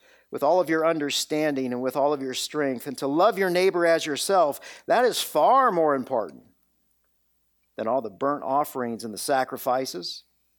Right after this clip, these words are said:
When Jesus saw that he answered wisely, he said to him, "You know, you're not far from the kingdom of God."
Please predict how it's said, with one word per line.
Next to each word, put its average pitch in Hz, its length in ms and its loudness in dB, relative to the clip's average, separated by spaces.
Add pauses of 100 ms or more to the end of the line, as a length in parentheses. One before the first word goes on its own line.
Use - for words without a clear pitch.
(680)
When 120 140 -8
Jesus 143 360 -4
saw 151 260 4
that 139 120 0
he 143 200 -4
answered 143 420 -4
wisely, 147 540 0
he 135 120 -6
said 156 260 0
to 131 60 -6
him, 139 260 0 (540)
"You - 120 -12
know, 190 200 0
you're 180 200 0
not 220 260 0
far 156 400 2
from 131 180 -8
the 123 80 -4
kingdom 127 420 -6
of - 100 -16
God." 131 460 -2